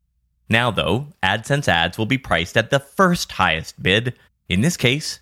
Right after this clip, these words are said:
the full five dollars. If that sounds a little unfair to you, it shouldn't. This is how pretty much all the other Google ads from Ad Manager and AdMob are priced. Interestingly, though, Google says that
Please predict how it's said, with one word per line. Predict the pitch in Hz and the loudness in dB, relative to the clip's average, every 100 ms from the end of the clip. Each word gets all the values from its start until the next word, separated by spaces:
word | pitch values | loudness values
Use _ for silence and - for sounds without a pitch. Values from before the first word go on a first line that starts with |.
| _ _ - | _ _ -6
the | 151 | -4
full | - 120 120 | 2 2 2
five | - 98 92 87 | 2 2 2 2
dollars. | 113 110 73 - - - _ _ _ _ _ _ _ _ _ _ | 2 2 -2 -8 -18 -20 _ _ _ _ _ _ _ _ _ _
If | - | -2
that | 87 | -2
sounds | - 90 | 2 0
a | 85 | 0
little | 87 80 | -2 -2
unfair | 82 - 123 139 | -2 0 0 2
to | 104 | 2
you, | 90 120 143 _ _ _ _ _ - | 4 2 0 _ _ _ _ _ -12
it | 90 | -8
shouldn't. | - 101 107 107 - _ _ _ _ _ - | -2 0 0 -2 -4 _ _ _ _ _ -10
This | 98 | -4
is | 101 107 | -2 0
how | 98 | 0
pretty | - 107 | 0 0
much | 104 98 | 2 4
all | 107 165 | 4 4
the | 90 | 2
other | 78 85 | 0 -2
Google | 67 87 82 | -4 -2 0
ads | 85 87 87 | 0 0 -2
from | 90 82 78 - | -2 -2 -4 -2
Ad | 85 82 | -2 0
Manager | 92 104 98 107 104 | 0 0 0 2 2
and | 98 80 73 - | 0 -2 -8 -4
AdMob | 85 85 92 92 98 | -4 -2 0 2 2
are | 101 | 0
priced. | - 120 98 - - _ _ _ _ _ _ _ - | -2 -4 -4 -10 -14 _ _ _ _ _ _ _ -8
Interestingly, | 294 330 254 165 127 | -4 -2 -2 0 4
though, | 120 | 4
Google | 117 131 127 | 2 0 0
says | - 139 123 | 2 2 2
that | 131 | -2